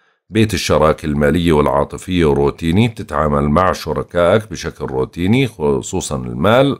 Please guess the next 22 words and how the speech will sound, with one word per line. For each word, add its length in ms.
أو 160
العاطفة 440
اللي 120
هم 180
الأزواج. 600
أما 220
بالنسبة 440
للبيت 340
الثامن 580
فالأجواء 680
على 240
مستوى 760
ال-، 460
البنوك 680
أو 200
الصرافي 560
أو 140
هاد 300
بتتعامل 580
فيها 220
على 260
طبيعتك، 760